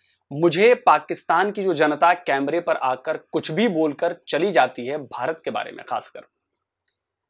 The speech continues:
तो उनको फैक्ट्स के साथ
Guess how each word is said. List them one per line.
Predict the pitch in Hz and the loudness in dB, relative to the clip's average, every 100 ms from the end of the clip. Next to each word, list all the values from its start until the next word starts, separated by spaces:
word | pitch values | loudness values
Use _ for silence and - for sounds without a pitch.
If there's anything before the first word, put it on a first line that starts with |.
| _ _ _ _ | _ _ _ _
तो | - | -8
उनको | - 208 208 208 254 277 - | 2 4 4 6 6 6 0
फैक्ट्स | - - 175 180 - - | -10 0 4 4 2 -12
के | - 175 | -4 -4
साथ | - 147 156 | 2 4 4